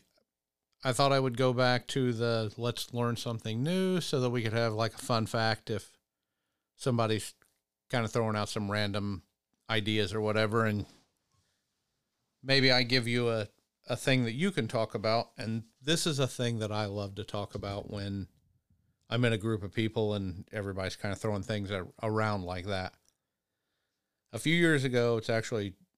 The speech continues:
July thirtieth, I looked it up. July thirtieth in twenty sixteen, Radio Lab, which is another podcast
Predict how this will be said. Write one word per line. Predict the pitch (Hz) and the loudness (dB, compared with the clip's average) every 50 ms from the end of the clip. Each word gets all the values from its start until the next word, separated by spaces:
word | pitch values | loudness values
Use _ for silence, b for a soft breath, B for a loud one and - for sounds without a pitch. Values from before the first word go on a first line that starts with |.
| _ | _
July | 117 110 127 104 110 117 120 | -6 -4 0 2 4 4 4
thirtieth, | 117 - - 123 113 104 104 101 98 - | 4 2 2 0 2 2 0 -2 -2 -2
I | 101 | -2
looked | 95 101 98 - - | -4 -4 -4 -6 -6
it | 104 | -6
up. | 95 92 92 - _ _ | -6 -6 -8 -10 _ _
July | - 113 101 107 131 147 | -4 0 2 4 4 4
thirtieth | 143 - 156 147 139 135 135 127 - - | 4 4 4 4 4 4 2 0 0 -2
in | 117 98 | -6 -6
twenty | - - 139 131 131 127 | -4 -2 0 2 2 2
sixteen, | 120 - - 127 - - - - - 139 127 113 104 95 95 | 2 0 -2 -2 -2 -4 -4 -2 0 2 2 2 0 -2 0
Radio | 107 113 123 123 120 117 110 107 | 2 2 4 4 2 2 0 0
Lab, | 104 92 95 92 92 95 92 95 92 95 | 0 -2 -4 -6 -4 -6 -6 -8 -8 -8
which | 98 92 - - | -10 -10 -10 -10
is | - 104 | -10 -8
another | 104 98 98 95 95 90 | -6 -6 -4 -4 -6 -6
podcast | - - 113 107 107 101 - - 117 104 101 98 - - - - | -6 -4 -2 -2 -2 -4 -4 -6 -4 -4 -4 -6 -8 -10 -16 -20